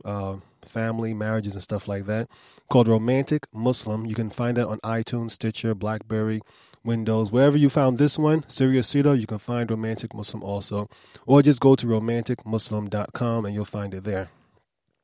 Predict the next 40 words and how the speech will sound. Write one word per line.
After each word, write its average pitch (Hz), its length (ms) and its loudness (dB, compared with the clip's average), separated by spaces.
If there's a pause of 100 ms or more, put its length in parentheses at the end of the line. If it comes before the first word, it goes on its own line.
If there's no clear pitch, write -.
(680)
So, 135 320 6 (420)
um, 131 300 4
and 131 80 2
by 151 120 8
the 147 120 6
way, 143 100 8
if 131 140 2
you're 120 100 2
wondering, 131 360 4
Becoming 156 500 2
a 135 80 0
Better 120 260 2
Muslim, 113 600 0 (360)
that 139 220 4
podcast 143 440 2
is 107 140 -4
mostly 139 560 0
about 120 500 0 (580)
applying 131 580 -2
Islam 120 560 -4
to 117 160 -4
our 107 100 -2
modern 110 400 0
lives. 95 600 -8 (340)
How 131 120 -2
do 131 60 2
we 143 80 6
apply 123 480 -2
our 110 240 -4 (220)
Islam 110 500 -4
to 110 220 -6
our 101 160 -4
modern 117 360 -2
lives 107 380 -4
in 117 100 -10
order 110 180 -2
to 117 140 -4
improve 127 440 2
our 95 200 -6
lives? 92 480 -10